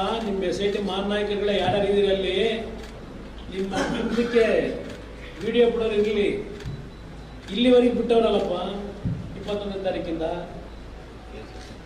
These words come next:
ಅವ್ರ ಮೇಲೆ ಏನ್ ಮಾಡಿದ್ರೆ ಹೇಳ್ರಪ್ಪ ಜನಕ್ಕೆ. ಎಫ್ ಐ ಆರ್ ಹರ್ಕೊಂಡಿದ್ದೀರಿ, ಹದಿನೈದು ದಿವಸ ಆಯ್ತು, ಒಬ್ಬನ್ನು arrest ಮಾಡಲಿಲ್ಲ.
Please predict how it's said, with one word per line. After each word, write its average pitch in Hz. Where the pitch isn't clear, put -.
ಅವ್ರ 233
ಮೇಲೆ 247
ಏನ್ 240
ಮಾಡಿದ್ರೆ 226
ಹೇಳ್ರಪ್ಪ 208
ಜನಕ್ಕೆ. 175
ಎಫ್ 175
ಐ 220
ಆರ್ 233
ಹರ್ಕೊಂಡಿದ್ದೀರಿ, 233
ಹದಿನೈದು 233
ದಿವಸ 233
ಆಯ್ತು, 233
ಒಬ್ಬನ್ನು 226
arrest 226
ಮಾಡಲಿಲ್ಲ. 220